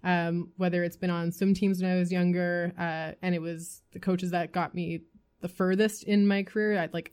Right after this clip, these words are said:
made me go fast. And then there were some coaches that were just good people and good models to have in my life and good influences.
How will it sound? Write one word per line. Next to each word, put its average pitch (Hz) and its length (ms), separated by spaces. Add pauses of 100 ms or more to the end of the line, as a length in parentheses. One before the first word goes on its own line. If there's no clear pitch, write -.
(360)
made 190 180
me 185 100
go 175 140
fast. 180 480 (340)
And 196 120
then 190 80
there 190 100
were 190 80
some 190 220
coaches 185 380
that 175 120
were 180 80
just 175 220 (320)
good 190 280
people 180 380
and 170 260 (140)
good 180 460 (480)
models 180 580
to 190 120
have 170 260
in 170 80
my 165 140
life 175 340
and 165 280
good 175 200
influences. 220 720